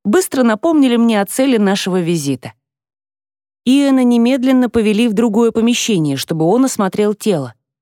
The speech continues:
Он всегда внимательно ко мне относился. И так как это было мое первое в жизни место преступления,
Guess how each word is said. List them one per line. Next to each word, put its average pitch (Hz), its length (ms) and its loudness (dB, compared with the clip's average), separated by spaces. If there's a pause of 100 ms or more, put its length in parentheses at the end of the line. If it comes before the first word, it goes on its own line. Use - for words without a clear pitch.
(260)
Он 240 160 4
всегда 254 400 -2
внимательно 269 600 2
ко 233 120 0
мне 220 220 2
относился. 196 680 -4 (500)
И 226 80 0
так 233 220 -4
как 233 180 -2
это 240 160 0
было 226 240 2
мое 214 280 0
первое 185 480 0
в 156 60 -6
жизни 175 340 0
место 165 320 -2
преступления, 165 840 -2